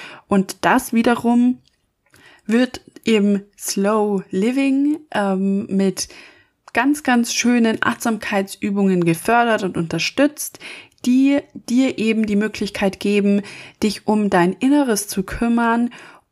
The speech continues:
ohne eben den Zugang zum Außen zu verlieren.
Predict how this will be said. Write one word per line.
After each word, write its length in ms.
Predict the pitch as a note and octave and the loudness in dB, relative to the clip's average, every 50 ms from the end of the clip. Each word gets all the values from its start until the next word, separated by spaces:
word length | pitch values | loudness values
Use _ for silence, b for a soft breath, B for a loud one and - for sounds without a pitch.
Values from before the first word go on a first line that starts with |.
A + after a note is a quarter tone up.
| _ _ | _ _
ohne 280 | - A3 A#3+ B3 A#3 A#3 | -2 0 2 2 2 0
eben 540 | - - F3+ F#3+ F#3 F#3 F#3+ F#3 F#3 F3 F3 | 0 0 0 0 0 0 0 0 0 -2 -2
den 300 | - F3 F3 F3 F3 F3 | -2 0 0 0 0 -2
Zugang 560 | - - G#3 F#3+ F#3 F3 E3+ E3+ E3+ E3+ E3 | -4 -6 -6 -2 0 0 0 0 0 -2 -4
zum 340 | - - - F3 E3+ E3+ - - | -6 -4 -4 -2 -2 -2 -4 -2
Außen 400 | - F3 E3+ F3 F3 - F#3 E3+ | -2 0 0 0 -2 -4 -6 -6
zu 140 | - - F3+ | -6 -8 -10
verlieren. 640 | - - F#3 F3 E3+ F3 F3 E3+ F#3 F3+ F3+ F#3+ | -6 -4 -4 -2 -2 -2 -2 -4 -2 -4 -6 -8